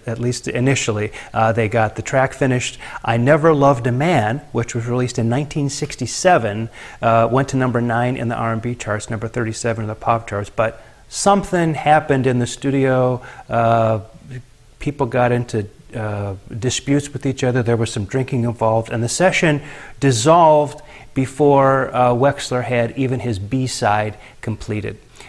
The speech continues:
So he decided that he wasn't gonna take Aretha Franklin back down to, uh, Muscle Shoals because there was some, now there was some bad blood down there.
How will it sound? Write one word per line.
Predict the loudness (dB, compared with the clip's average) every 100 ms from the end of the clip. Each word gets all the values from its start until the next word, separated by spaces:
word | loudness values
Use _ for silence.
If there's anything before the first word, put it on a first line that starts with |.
| -14
So | -2 4 6 6 2 0
he | 0
decided | 0 2 2 4
that | 2
he | 2
wasn't | 4 4 4 0
gonna | 0 -2
take | -2 -2
Aretha | 0 -2 -4
Franklin | -4 -4 -2 -4
back | 0 0 0
down | 0 2 0 -2
to, | -2 -2 -4 -14 -8
uh, | -4 -4 -6 -4
Muscle | -2 -2 -4
Shoals | -6 -2 0 0 -4
because | -6 -2 -2 -2
there | -2
was | -2 -4
some, | -6 -6 -4
now | -2
there | -2
was | -4 -4
some | -6
bad | 0 0 0
blood | -2 -2 -2
down | -4 -4
there. | -6